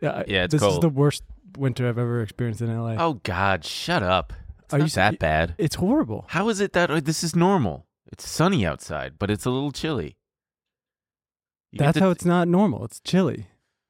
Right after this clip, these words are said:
Speaker 2: <sighs>
Speaker 1: Usually the only nice part about living in L A is that it's warm.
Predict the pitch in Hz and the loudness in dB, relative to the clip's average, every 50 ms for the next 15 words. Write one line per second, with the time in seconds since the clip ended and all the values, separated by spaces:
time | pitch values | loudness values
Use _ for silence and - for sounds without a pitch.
0 | _ _ _ _ _ _ _ _ _ - - - - - - _ _ - 143 156 | _ _ _ _ _ _ _ _ _ -14 -14 -14 -16 -18 -20 _ _ -2 0 0
1 | 160 180 180 165 160 160 156 165 170 160 143 127 131 139 151 - - - 131 127 | 2 2 2 2 2 2 2 2 2 2 0 0 -2 -2 -4 -4 -4 -2 -2 0
2 | 127 127 123 120 123 127 127 131 127 123 120 120 117 117 113 123 123 101 95 113 | 0 -2 -2 -4 -4 -4 -4 -4 -4 -4 -4 -4 -4 -4 -4 -4 -6 -6 -6 -8
3 | 110 104 - - 95 101 104 117 117 104 95 95 | -8 -8 -8 -10 -10 -8 -6 -6 -6 -6 -8 -12